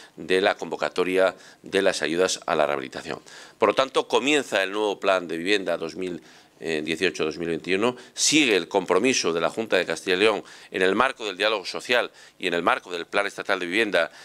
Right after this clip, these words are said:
de ese compromiso de aumentar, eh, y seguir,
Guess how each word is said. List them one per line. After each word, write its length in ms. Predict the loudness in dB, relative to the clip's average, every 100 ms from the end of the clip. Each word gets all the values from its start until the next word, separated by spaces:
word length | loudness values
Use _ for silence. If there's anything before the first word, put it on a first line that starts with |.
| -20 -20
de 480 | -2 2 4 2 -2 -4
ese 240 | -4 -2
compromiso 400 | 0 2 2 4
de 80 | 4
aumentar, 500 | 2 0 0 -2 -2 _ _ _ -8
eh, 300 | -4 -2 -2
y 120 | -4
seguir, 420 | -2 2 0 -2